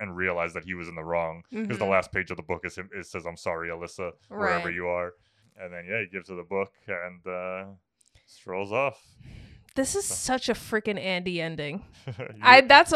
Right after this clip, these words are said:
Speaker 2: all I
Speaker 1: you were
Speaker 2: thought.
Speaker 1: so mad. You booed when the credits
Speaker 2: <laughs>
Speaker 1: rolled.
Speaker 2: You know, it's just, it,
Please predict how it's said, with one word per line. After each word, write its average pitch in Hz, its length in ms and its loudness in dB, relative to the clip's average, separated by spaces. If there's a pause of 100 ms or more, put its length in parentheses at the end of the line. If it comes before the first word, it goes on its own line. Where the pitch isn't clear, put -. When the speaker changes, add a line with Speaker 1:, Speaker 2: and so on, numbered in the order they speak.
Speaker 2:
all 233 320 12
I 214 80 10
Speaker 1:
you - 160 4
were 165 100 10
Speaker 2:
thought. 180 140 6
Speaker 1:
so 135 120 8
mad. 123 160 6
You 139 120 0
booed 123 400 0
when 107 100 2
the - 80 6
credits - 380 10
Speaker 2:
<laughs> - 0 -
Speaker 1:
rolled. - 340 2 (1300)
Speaker 2:
You 392 120 0
know, 381 260 0
it's 359 160 -4
just, 403 340 0 (180)
it, 269 160 4